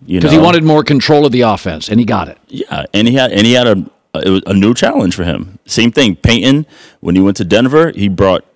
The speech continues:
Speaker 1: everything over to Denver. It was a new challenge. It was something different because the, the previous organization, well, Indy wanted to move on anyway, uh, from him. So I, that's how I see it. He's in the point where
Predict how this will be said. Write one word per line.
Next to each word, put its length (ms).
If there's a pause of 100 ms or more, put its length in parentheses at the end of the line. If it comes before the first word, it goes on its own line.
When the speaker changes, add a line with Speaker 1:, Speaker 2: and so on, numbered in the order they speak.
(160)
Speaker 1:
everything 400
over 180
to 80
Denver. 260
It 60
was 140
a 80
new 400
challenge. 500
It 40
was 120
something 580 (120)
different 440 (200)
because 380
the, 100 (280)
the 80
previous 260
organization, 520
well, 280 (440)
Indy 260
wanted 320
to 80
move 220
on 260
anyway, 420 (520)
uh, 260
from 220
him. 180
So 260
I, 140
that's 260
how 160
I 80
see 240
it. 60
He's 160
in 80
the 80
point 300
where 320